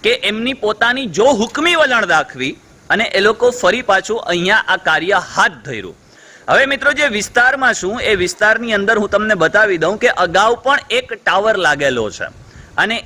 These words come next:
એ ટાવરથી અહીંયાના જે રહીશો છે એ રહીશોને કેટલા બધા પ્રકારની તકલીફોનો સામનો કરવો પડે છે એ હું તમને બતાવું. મિત્રો, આ જે તમે ટાવર જુઓ છો, આ ટાવર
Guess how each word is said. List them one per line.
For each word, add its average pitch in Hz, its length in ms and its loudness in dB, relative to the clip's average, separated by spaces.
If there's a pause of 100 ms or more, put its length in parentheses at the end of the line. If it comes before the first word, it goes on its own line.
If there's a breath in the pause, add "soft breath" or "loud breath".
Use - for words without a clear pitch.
એ 269 200 2
ટાવરથી 208 840 -2
અહીંયાના 208 680 2
જે 277 180 2
રહીશો 170 520 -2
છે 160 320 2
એ 247 300 4
રહીશોને 196 560 0
કેટલા 226 600 -2
બધા 220 280 0
પ્રકારની 196 580 -2
તકલીફોનો 202 680 -4
સામનો 190 580 0
કરવો 165 320 0
પડે 123 280 0
છે - 400 -4 (320 loud breath)
એ 262 100 2
હું 240 180 -2
તમને 151 260 -4
બતાવું. 120 440 -4 (500)
મિત્રો, 196 280 4 (180)
આ 208 180 2
જે 247 160 -4
તમે 233 240 -2
ટાવર 208 320 2
જુઓ 165 280 0
છો, 156 200 -2 (160)
આ 233 120 2
ટાવર 196 340 0